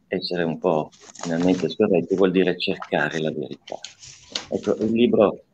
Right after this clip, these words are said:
nasce proprio da questa esigenza di cercare la verità. Lo so che la seconda parte, che è dedicata al sistema, eh, può essere interpretata come complottismo, ma non c'è nulla di complottistico e,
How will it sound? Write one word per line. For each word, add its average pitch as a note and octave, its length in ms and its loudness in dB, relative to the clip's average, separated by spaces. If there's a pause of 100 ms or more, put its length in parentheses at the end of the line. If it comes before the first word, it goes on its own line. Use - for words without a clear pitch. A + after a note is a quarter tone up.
(140)
nasce F#2+ 440 4
proprio G2 320 0
da E2+ 160 0
questa F#2 360 -2
esigenza E2+ 580 0
di E2 120 -6
cercare F#2+ 340 2
la F#2+ 80 4
verità. F2 380 0
Lo G2 120 2
so A#2+ 200 4
che - 260 -2 (260)
la G#2+ 140 2
seconda G#2 500 4
parte, G2 640 4 (260)
che E2 360 2
è D#2 280 -2
dedicata D#2 840 -2
al D2 140 -8
sistema, E2+ 680 0 (460)
eh, G2 420 0 (480)
può C#3 140 2
essere E2+ 380 2
interpretata F2 720 0
come F2+ 260 -2
complottismo, F2+ 880 -2
ma A2 120 4
non C#3 200 4
c'è C#3 140 -2
nulla C3 340 2 (480)
di F2 380 -2
complottistico A2 1160 -2
e, F2 300 -2